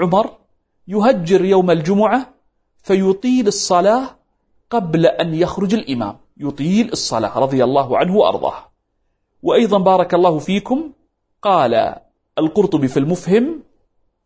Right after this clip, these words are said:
"عمل المسلمين في جميع الأقطار على جواز التنفل يوم الجمعة إلى صعود الإمام على المنبر عند الزوال".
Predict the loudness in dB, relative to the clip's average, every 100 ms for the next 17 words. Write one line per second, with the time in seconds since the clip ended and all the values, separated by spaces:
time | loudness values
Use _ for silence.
0 | _ _ _ _ _ _ -4 -2 2 2
1 | 2 0 -4 -4 -2 -2 -4 _ _ _
2 | _ -8 -4 0 0 2 2 2 -2 -4
3 | -6 -2 0 -2 -10 _ _ _ -6 -2
4 | 2 4 2 4 4 6 4 2 0 -2
5 | -2 -2 -2 -4 -4 0 2 2 2 2
6 | 0 0 0 2 2 0 -4 _ _ _
7 | _ -2 0 0 0 -2 2 2 2 0
8 | -2 0 0 0 0 0 0 0 0 0
9 | 0 0 -2 -2 -2 -2 -2 -4 -6